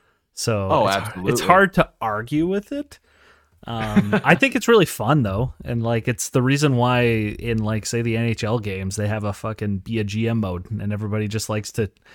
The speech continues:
Speaker 1: trade five first round picks for Connor McDavid or something like that, 'cause it's fun to
Speaker 2: I
Speaker 1: fantasize
Speaker 2: honestly
Speaker 1: about leasing people essentially.
Speaker 2: <laughs>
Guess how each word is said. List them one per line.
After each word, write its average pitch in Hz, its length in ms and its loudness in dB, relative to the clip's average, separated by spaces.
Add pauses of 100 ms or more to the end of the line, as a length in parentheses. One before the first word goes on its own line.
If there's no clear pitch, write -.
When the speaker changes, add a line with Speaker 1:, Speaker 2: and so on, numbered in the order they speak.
(160)
Speaker 1:
trade 127 300 4
five 123 260 2
first 123 240 -2
round 117 200 2
picks 120 200 4
for 117 120 -6
Connor 113 240 -2
McDavid 110 420 -4
or 101 80 -2
something 101 320 -10
like 95 180 -8
that, 95 220 -10 (800)
'cause 110 120 -4
it's 101 100 -8
fun 139 220 2
to 143 100 0
Speaker 2:
I 117 100 0
Speaker 1:
fantasize 131 300 2
Speaker 2:
honestly 131 340 6
Speaker 1:
about 117 400 2 (1200)
leasing 165 400 6
people 98 320 -6
essentially. 101 480 -2 (680)
Speaker 2:
<laughs> - 280 -8